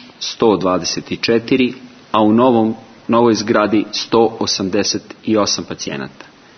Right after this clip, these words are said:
Šezdeset pacijenata je hospitalizovano u Kliničkom centru Vojvodine, a sedamdeset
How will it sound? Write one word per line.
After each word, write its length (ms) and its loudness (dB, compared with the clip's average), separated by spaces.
Šezdeset 600 0
pacijenata 600 0
je 240 2
hospitalizovano 1000 0
u 60 0
Kliničkom 520 -2
centru 380 -2
Vojvodine, 680 2
a 80 -4
sedamdeset 680 -2